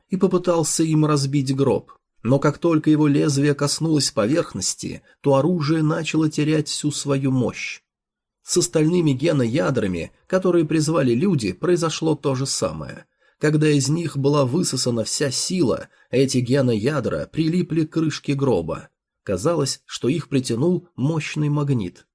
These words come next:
Все были шокированы, и никто не мог понять, что происходит. Среди воцарившегося хаоса различные символы и надписи, которые были на гробе,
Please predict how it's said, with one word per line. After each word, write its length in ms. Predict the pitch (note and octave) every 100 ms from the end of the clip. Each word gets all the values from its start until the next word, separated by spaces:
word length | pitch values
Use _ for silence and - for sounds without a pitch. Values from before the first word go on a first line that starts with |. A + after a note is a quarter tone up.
| _ _ _
Все 360 | - - D3 C#3+
были 280 | C3+ C#3
шокированы, 800 | B2+ C3+ A#2+ D3 A#2+ F#2 D2+ C2 - _
и 80 | D#3+
никто 320 | E3+ D#3+ F3+
не 140 | D#3+ D3+
мог 220 | E3 -
понять, 340 | A#2+ D#3 F3
что 280 | - - D#3+
происходит. 760 | D#3 D3+ D3+ - F3 G#2 G#2+ _ _ _ _ _
Среди 420 | - - A#2 C#3 G3
воцарившегося 840 | F3+ D#3+ F3 G3 - D#3+ C#3+ -
хаоса 720 | A#2 F3+ F#3+ - - - - - _
различные 800 | - B2 C#3 E3 E3+ - E3 D#3+
символы 580 | - F#3 F3 D3+ D#3 D#3
и 140 | D3
надписи, 640 | D3 F3 E3 - F#2 - F#2
которые 400 | G#2 D#3 D3+ D3
были 220 | E3+ D3+
на 140 | A#2+
гробе, 520 | G#2+ D#3 E3 G2+ F2+